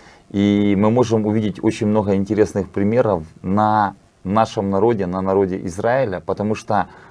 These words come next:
одна из многих причин, почему Бог создал народ Израиля, чтобы показать на нем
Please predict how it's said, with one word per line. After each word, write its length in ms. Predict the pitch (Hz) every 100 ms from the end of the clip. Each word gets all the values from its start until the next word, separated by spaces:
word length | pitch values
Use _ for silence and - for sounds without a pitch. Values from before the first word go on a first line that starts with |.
| -
одна 460 | - 92 98 123 -
из 320 | - 95 90
многих 560 | 101 113 113 90 80 - -
причин, 600 | 98 85 - 98 80 80 - - - _
почему 520 | 95 - 107 110 104
Бог 420 | 87 87 107 101
создал 500 | - 92 85 95 92
народ 340 | 87 92 95 92
Израиля, 440 | 82 92 117 120 87
чтобы 340 | - 98 95
показать 560 | 95 95 101 98 104 -
на 180 | 92 101
нем 440 | 104 131 156